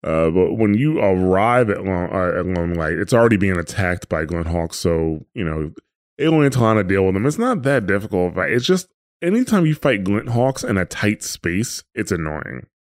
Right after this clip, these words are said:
And that's what's, uh, the, the, the annoying part about this, <laughs> you know, about this fight is that it's just in a tight space. So,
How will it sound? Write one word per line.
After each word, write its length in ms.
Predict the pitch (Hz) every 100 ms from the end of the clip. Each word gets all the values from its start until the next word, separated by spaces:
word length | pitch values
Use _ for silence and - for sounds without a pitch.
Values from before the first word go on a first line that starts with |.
| _
And 180 | 101 98
that's 240 | 98 98
what's, 280 | 104 92 -
uh, 240 | 85 82 78 - _ _ _ _ _ _
the, 380 | 95 90 90 82
the, 260 | 76 85 85
the 160 | 95 90
annoying 440 | 87 87 87 85
part 360 | - 85 80 80 -
about 680 | 76 80 78 76 73 - - _ _ _ _ _ _ _ _
this, 640 | 78 76 87 - - - - 208
<laughs> 120 | -
you 260 | 202 117 110
know, 180 | 92
about 320 | 87 82 78 82
this 180 | 78
fight 180 | - 73
is 120 | 73
that 100 | 80 78
it's 80 |
just 160 | 87 -
in 80 | 87
a 60 |
tight 280 | 73 82 71
space. 320 | - 76 69 -
So, 320 | 69 65